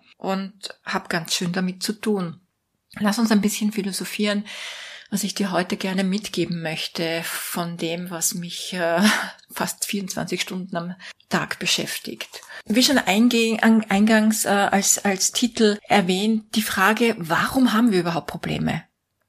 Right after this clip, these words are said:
Und was ist wirklich Glück? Und ich habe mir da ein paar Notizen gemacht, einfach so für mich so ein bisschen philosophiert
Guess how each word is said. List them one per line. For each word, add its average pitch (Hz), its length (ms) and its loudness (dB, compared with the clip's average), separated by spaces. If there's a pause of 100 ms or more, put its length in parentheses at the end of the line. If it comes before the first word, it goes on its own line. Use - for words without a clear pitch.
(360)
Und 196 260 2
was - 520 2
ist - 320 0
wirklich 175 340 -2
Glück? - 380 -6 (480)
Und 214 100 8
ich 226 140 8
habe 254 80 8
mir 277 80 8
da 247 120 10
ein 214 160 6
paar 196 120 6
Notizen 220 680 4
gemacht, 190 520 4
einfach 202 240 2
so 190 140 0
für 185 160 -4
mich 214 240 0
so 214 80 0
ein 196 40 0
bisschen 190 300 0
philosophiert 202 960 0